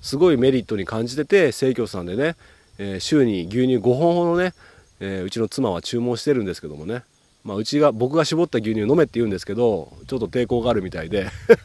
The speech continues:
<laughs> まあ、ちゃんと製品化された牛乳が飲みたいみたいでね、生協さんを頼んでるんですけども。うん。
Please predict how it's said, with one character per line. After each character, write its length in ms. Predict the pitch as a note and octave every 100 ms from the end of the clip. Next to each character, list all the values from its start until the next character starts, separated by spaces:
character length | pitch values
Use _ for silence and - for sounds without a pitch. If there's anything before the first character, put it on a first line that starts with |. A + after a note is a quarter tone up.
| - - E3+ - - -
<laughs> 1200 | - - - - - G3 A3+ A3 F#3 C#3 G2+ -
ま 80 | A#2
あ、 20 |
ち 60 | C#3+
ゃ 80 | C#3+
ん 40 |
と 60 | C3+
製 240 | - D3+
品 160 | D3+ D3
化 100 | C#3
さ 120 | C3+
れ 60 |
た 80 | C3+
牛 200 | B2+ B2+
乳 120 | A#2+
が 80 | A2
飲 120 | A2
み 80 | A#2
た 100 | A#2+
い 40 | F#2
み 100 | D#2
た 80 |
い 40 | D2+
で 100 | D2+
ね、 180 | A2 - - -
生 220 | - B2+
協 140 | A2 G2
さ 100 | F#2+
ん 60 |
を 40 | E2
頼 240 | A2 C#3
ん 40 | B2+
で 80 | G2
る 80 |
ん 40 | F2
で 100 | D#2+
す 60 | E2
け 40 |
ど 120 | D#2
も。 180 | D2 - - - - - - - _ -
う 20 |
ん。 640 | G2+ G2 F#2 E2+ D#2 C#2+